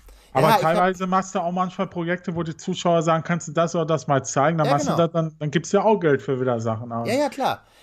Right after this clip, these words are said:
Speaker 2: Ja, ich seh's, ich seh's immer so,
Speaker 1: Das ist
Speaker 2: ne?
Speaker 1: ein Riesenverlust.
Speaker 2: Äh,
Speaker 1: <laughs>
Speaker 2: <laughs> ich seh's immer so, ich mach hier tatsächlich Projekt-, also eigentlich, also der Grundsinn meines Kanals war früher gewesen, ich selber, ich bin hier,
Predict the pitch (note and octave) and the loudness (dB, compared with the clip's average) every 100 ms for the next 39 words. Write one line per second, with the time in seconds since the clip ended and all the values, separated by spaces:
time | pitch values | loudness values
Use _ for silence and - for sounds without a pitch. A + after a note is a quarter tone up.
0 | - G#3+ A#3+ A3+ C#4+ - G#3 B3 A3+ A3 | -4 -2 0 -2 -4 -4 -6 -4 -4 -2
1 | G3+ D3+ D3 G#2+ - - D3 G3 C3 E3+ | -2 0 -2 -4 -10 -6 -2 2 4 6
2 | F3+ F3+ D3+ D#3+ D#3+ - - D5 F3+ - | 6 4 4 4 4 -2 -12 -2 0 0
3 | C4 - _ _ _ - F3+ - F3 - | -8 -8 _ _ _ -12 -12 -10 -12 -14
4 | _ _ - - E3+ F3 B3 A#3 A3 G3+ | _ _ -20 -6 -4 -2 -2 -2 -2 -2
5 | A3 G3+ D#3 F3+ G3+ A3 - G3+ F#3 F#3+ | -2 -2 -4 -6 -6 -6 -8 -8 -4 -6
6 | - G#3 G#3+ G#3 G3+ _ _ _ _ _ | -4 -6 -4 -4 -6 _ _ _ _ _
7 | - F3 A3 A3 D#3+ E3+ - G#3 B3+ C4 | -6 0 0 -2 -8 -10 -4 -2 -2 -4
8 | C4+ G3 F3+ F3 D#3+ C4+ C4+ B3+ B3 A#3 | -4 -6 -4 -4 -2 -2 0 -2 0 -4
9 | A3+ G#3+ G3+ A3 A#3+ G#3 F3 - D4 D#4 | -6 -6 -2 -2 -2 -4 -6 -2 0 0
10 | C#4+ C4 C4 C4 C#4+ _ _ _ _ _ | -2 -4 -6 -8 -12 _ _ _ _ _
11 | _ _ A#3 A#3 G3+ C4 C#4 C4+ C4+ B3+ | _ _ -6 -4 0 2 2 2 2 0
12 | - - - G#3+ G#3+ G3+ F#3+ G3 F#3+ F#3 | -6 -18 -6 -2 -2 -4 -4 -2 2 2
13 | F#3 F3+ | 0 -2